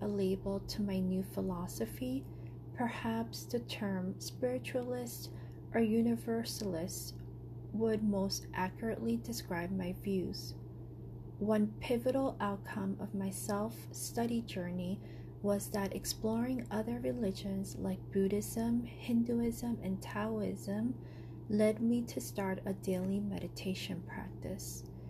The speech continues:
Eventually, this practice helped me reestablish my connection to spirit and also prepared me for my spiritual awakening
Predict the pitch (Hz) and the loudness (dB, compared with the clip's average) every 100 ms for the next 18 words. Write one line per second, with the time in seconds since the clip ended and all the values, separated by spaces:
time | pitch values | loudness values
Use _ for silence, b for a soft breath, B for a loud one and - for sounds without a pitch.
0 | B B B 226 220 220 233 - 247 247 | B B B 6 8 4 2 0 0 0
1 | 226 220 - - 196 190 - 240 240 - | 0 -2 -4 -4 -2 -2 -4 -4 -2 -4
2 | - - - - - 220 214 214 220 214 | -8 -10 -8 -6 -2 0 0 2 0 2
3 | 208 240 254 - 196 190 - 190 190 - | 2 2 0 -4 -2 -2 0 0 0 -4
4 | - B B B 226 226 233 262 226 214 | -8 B B B 0 2 2 2 2 2
5 | - 226 - - - - 101 92 90 90 | -2 -4 -4 -6 -8 -4 -2 -2 -2 -4
6 | - B B B B 220 214 208 208 240 | -6 B B B B 4 6 4 2 -2
7 | - 240 - - 254 247 233 196 185 190 | -2 -4 -4 -4 -2 -2 -2 -2 0 0
8 | 233 - 214 196 190 - - 196 196 - | -2 -4 -2 0 0 -2 -2 0 0 -2
9 | 220 214 196 202 185 185 - 185 185 | -4 -4 -4 0 -2 -2 -4 -2 -2